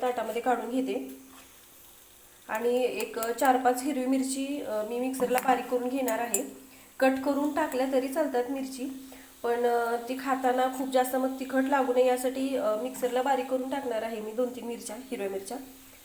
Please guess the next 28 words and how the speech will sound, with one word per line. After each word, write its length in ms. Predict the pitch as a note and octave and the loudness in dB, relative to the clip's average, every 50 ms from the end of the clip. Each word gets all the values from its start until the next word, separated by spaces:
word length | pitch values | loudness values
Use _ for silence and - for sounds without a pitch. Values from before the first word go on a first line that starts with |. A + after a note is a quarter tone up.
| - - - - - - | -20 -20 -20 -20 -8 -6
तर 100 | B3 B3 | -6 -4
सुरुवातीला 600 | - D4+ D4 B3+ B3 B3+ B3+ B3+ C4+ C4+ C#4 C#4 | -2 -4 -4 -2 -4 -6 -6 -6 -4 -4 -2 -2
मी 320 | C#4+ C#4+ C#4+ C#4+ D4 D4 D4 | -2 -4 -4 -4 -4 -2 0
हिरवी 220 | D#4+ D#4 C4 B3+ B3+ | 0 0 0 0 -2
मिरची 260 | C4 C4+ C4 - C4+ | -2 -2 -2 -4 -2
बारीक 260 | C4+ C#4 C4 B3+ A#3+ | 0 0 0 0 -2
करून 200 | - B3+ A#3+ B3 | -4 -4 -4 -4
घेते. 480 | B3+ C4+ C4 - - B3 - - - - - - - - - - - - - - - - - - - - - - - - - - - - - - - - - - - - - - - - - - - - - - - - - - - - - - - - - | -2 -2 -4 -2 -2 -4 -6 -6 -12 -16 -18 -20 -20 -20 -20 -20 -20 -20 -18 -16 -16 -16 -16 -18 -20 -20 -20 -20 -20 -20 -20 -20 -20 -20 -20 -20 -20 -20 -20 -20 -20 -20 -20 -20 -20 -20 -18 -18 -20 -20 -20 -20 -20 -20 -20 -20 -20 -20 -20 -20 -16 -2 0
अगदी 360 | A#3+ A#3+ C4 G#3+ C4 C#4 C4+ | 0 0 2 -2 -4 -4 -2
झटपट 400 | C#4 D4+ C#4 - - - C#4 C4+ - D#4+ D4+ D4 D4+ D4 D4 C#4+ | -2 -2 -2 -2 2 4 4 4 4 0 -6 -6 -6 -8 -4 -2
तयार 220 | C4 B3+ B3+ C4+ | -2 -2 0 -2
होते 200 | C#4 C#4 C4+ B3+ | -4 -4 -4 -4
ही 140 | A#3+ B3+ B3+ | -6 -4 -2
रेसिपी, 580 | C4 C4 - - B3 G#3 A#3 B3+ - - - - - - - - - - - | -2 -2 -4 -4 -6 -8 -8 -8 -8 -8 -10 -14 -18 -20 -20 -20 -20 -12 -8
पण 120 | A#3 A#3+ A#3+ A#3+ | -8 -8 -6 -4
खायला 260 | A#3+ A#3 A3+ A#3+ B3 | -4 -2 -2 -2 -2
तितकी 320 | A#3+ A#3+ B3+ - - A#3+ A#3+ B3 - - | -4 -6 -8 -12 -10 -12 -12 -12 -10 -8
छान 140 | A#3 A3 | -8 -4
लागते. 480 | A3+ A3+ - - - G#3+ B3+ - - - - - - - - - - - - - - - - - - - - - | -4 -6 -6 -6 -10 -8 -8 -8 -10 -14 -18 -20 -20 -20 -20 -20 -20 -20 -20 -20 -20 -20 -20 -20 -20 -16 -10 -6
तर 60 | G#3 | -6
हे 100 | A3 A3 | -4 -2
बघा, 240 | G#3 G#3 G#3 G3+ A3+ | -2 -2 -4 -4 -6
मी 100 | A#3 G#3 | -6 -4
चार 180 | A3 B3 A#3 | -2 -2 -2
पाच 180 | - A3 A3 - | -2 -4 -8 -6
मिरच्या 300 | B3 B3+ A3 - A3 A3+ | -8 -8 -8 -6 -6 -6
घेतलेल्या 340 | B3+ - - A3 G#3+ A3+ A3+ | -6 -4 -4 -4 -2 -2 -2
आहेत, 120 | A3 | -2